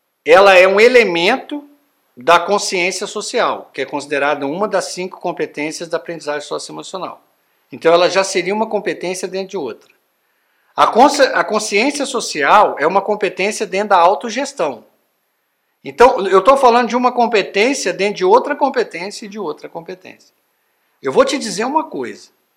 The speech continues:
Eu conheci na minha jornada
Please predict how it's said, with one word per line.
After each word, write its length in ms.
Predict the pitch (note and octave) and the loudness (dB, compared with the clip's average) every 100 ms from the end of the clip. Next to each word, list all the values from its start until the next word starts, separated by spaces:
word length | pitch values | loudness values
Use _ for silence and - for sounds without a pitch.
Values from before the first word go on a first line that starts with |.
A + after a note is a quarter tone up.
| _ _ _ _ _ _ _ | _ _ _ _ _ _ _
Eu 120 | D#3+ | -8
conheci 520 | E3+ A#3+ B3+ B3 - A#3+ | -2 2 2 0 -4 -2
na 120 | A3+ | -2
minha 180 | G#3 F3+ | -2 -2
jornada 720 | E3+ C3+ D3+ F#3+ F3+ - | -2 -2 0 0 -2 -8